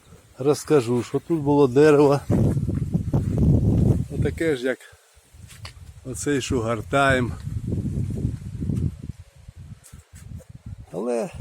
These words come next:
воно загинуло, його з'їли хрущі,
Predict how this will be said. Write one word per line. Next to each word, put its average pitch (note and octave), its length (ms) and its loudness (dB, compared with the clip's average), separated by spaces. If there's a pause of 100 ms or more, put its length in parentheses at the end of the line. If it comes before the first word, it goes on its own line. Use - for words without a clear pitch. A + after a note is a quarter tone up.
(1200)
воно F#3 360 -6 (480)
загинуло, E3+ 960 4 (240)
його E3 420 -4
з'їли D#3 560 2 (1600)
хрущі, C3 800 -4